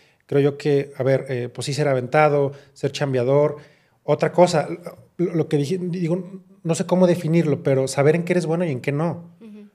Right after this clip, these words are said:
Speaker 1: Porque a veces es de que no, es que no, no soy bueno. Yo, por ejemplo, soy pésimo en las finanzas, o sea, no, no, no, no me sé administrar. Oye, pero es que tienes que... No, no puedo, o sea, no puedo, no puedo.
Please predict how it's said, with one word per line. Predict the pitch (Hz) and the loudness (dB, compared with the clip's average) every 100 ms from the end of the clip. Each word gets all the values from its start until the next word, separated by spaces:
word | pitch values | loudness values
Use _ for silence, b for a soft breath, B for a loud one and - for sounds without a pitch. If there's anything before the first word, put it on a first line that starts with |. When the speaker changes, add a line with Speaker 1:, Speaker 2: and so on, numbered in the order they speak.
| _ | _
Speaker 1:
Porque | 147 139 | -2 4
a | 160 | 4
veces | 170 190 | 4 2
es | |
de | 185 | 0
que | 190 | -2
no, | 165 185 | 0 0
es | |
que | 185 | 2
no, | 202 | 0
no | 196 185 | 0 -2
soy | 202 | 2
bueno. | 190 196 185 | 2 2 0
Yo, | 180 | -4
por | 170 | -6
ejemplo, | - 165 | -10 -8
soy | 185 | -6
pésimo | 190 185 196 | -4 -2 -2
en | |
las | 185 | -2
finanzas, | 185 175 180 160 | -2 -2 -2 -4
o | |
sea, | 135 151 | -6 -6
no, | 156 - | -8 -14
no, | 156 | -10
no, | 165 170 | -8 -6
no | 165 170 175 180 180 | -6 -8 -10 -2 0
me | 214 | 0
sé | 233 | -2
administrar. | 226 208 - 185 180 185 B B - | -2 -4 4 4 4 -2 B B -6
Oye, | 214 214 | -4 -2
pero | 196 | -2
es | 190 | -4
que | - | -4
tienes | 202 - | -4 -6
que... | 175 | -12
No, | 180 190 190 196 | -16 -12 -6 -2
no | 202 | -2
puedo, | 202 214 208 | -2 0 0
o | 185 | -2
sea, | 170 | -4
no | 175 | -2
puedo, | 190 190 151 - - | 2 2 2 -6 -12
no | 156 | -4
puedo. | 180 180 180 | 4 4 4